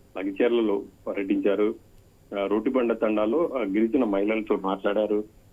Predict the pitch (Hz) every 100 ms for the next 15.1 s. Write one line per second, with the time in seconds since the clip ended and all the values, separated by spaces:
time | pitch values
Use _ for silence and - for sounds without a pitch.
0 | _ - 107 113 139 - 117 95 101 113
1 | 120 123 113 110 104 107 - 120 104 101
2 | - - 113 - - 101 117 131 113 117
3 | 120 120 101 104 98 - 101 104 107 104
4 | 151 - - - - 113 110 107 120 117
5 | 117 113 120 - 113 127 - - - 240
6 | 214 - - - - - - - - -
7 | - - - - - - - - 127 113
8 | 113 123 127 110 - - - - - 104
9 | 104 95 104 117 120 101 - - 110 113
10 | 113 196 175 139 117 104 107 101 107 107
11 | 98 110 98 110 101 - 104 98 98 98
12 | 98 95 107 110 107 - 117 - - -
13 | - 101 110 113 117 98 107 120 123 101
14 | 98 101 104 98 98 - - 101 98 202